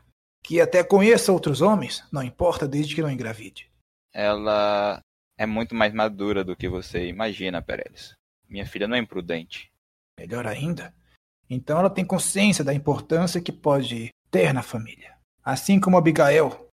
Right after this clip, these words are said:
Speaker 1: tem o seu propósito, a jovem Aurélia também terá.
Speaker 2: E qual é o seu propósito, Perelius? É uma pergunta que não sai da minha cabeça. Todos esses anos eu penso nisso. Ainda assim, não tenho uma resposta.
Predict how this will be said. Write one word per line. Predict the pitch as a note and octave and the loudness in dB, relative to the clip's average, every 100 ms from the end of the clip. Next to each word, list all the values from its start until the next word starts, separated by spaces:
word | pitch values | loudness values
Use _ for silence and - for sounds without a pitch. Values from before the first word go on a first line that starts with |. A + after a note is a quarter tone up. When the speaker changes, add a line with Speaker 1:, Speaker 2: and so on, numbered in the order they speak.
| _ _ | _ _
Speaker 1:
tem | C3+ B2 | -6 -4
o | |
seu | - | -6
propósito, | C3 A#2+ C#3+ G3 D#3+ A#2+ - _ _ - | -8 -2 2 2 2 -8 -14 _ _ -8
a | B2+ B2+ | -4 -4
jovem | A2+ A#2+ A#2 C3+ | -2 -2 -2 -2
Aurélia | C3 A2 B2+ G3+ | -2 -2 -2 -2
também | G#3 A#2+ A2+ | -2 -4 -4
terá. | - G2 - - _ _ _ _ _ | -6 -10 -10 -16 _ _ _ _ _
Speaker 2:
E | D3 | -14
qual | - D3+ D#3 | -2 4 6
é | |
o | C#3 | 4
seu | C3 A2 | 0 -6
propósito, | G#2 G2+ - D#2 - _ | -6 -8 -6 -8 -8 _
Perelius? | D2+ - - - - _ _ _ | -10 -10 -12 -20 -20 _ _ _
É | - G2+ | 0 0
uma | G2+ G2 | 0 0
pergunta | F#2+ G#2 F#2+ G2+ G#2 | 0 0 -2 -10 -14
que | - | -14
não | A2 | -14
sai | A2 F#2+ | -6 -2
da | F#2+ | -2
minha | F#2 | -4
cabeça. | F2+ E2 E2+ - - _ _ _ _ _ - | -8 -8 -10 -18 -20 _ _ _ _ _ -6
Todos | G#2+ A2 | -4 -2
esses | A2 - G#2+ G2+ G2+ | -4 -6 -10 -6 0
anos | G2+ A2 F#2+ - - _ _ _ _ | 0 0 -6 -12 -20 _ _ _ _
eu | - F2 F2 F2 F2+ F2+ - - _ - | -8 -6 -6 -8 -10 -12 -16 -18 _ 0
penso | A#2 A2 - | 2 2 -2
nisso. | F#2 F2 - - - - - _ _ - | -8 -8 -10 -16 -18 -20 -20 _ _ -6
Ainda | F2 G2 G2+ | -4 -2 -4
assim, | - F#2+ G2 B2+ A2 | -6 -12 -12 -12 -12
não | F#2+ F#2+ | -12 -10
tenho | - F2+ F#2+ G#2 G2+ F2 F2+ - _ _ _ - F#2 - - | -6 -6 -6 -10 -10 -12 -16 -20 _ _ _ -20 -20 -20 -10
uma | F#2 | -4
resposta. | F#2+ F2+ - F2 - E2 | -2 -4 -6 -6 -6 -16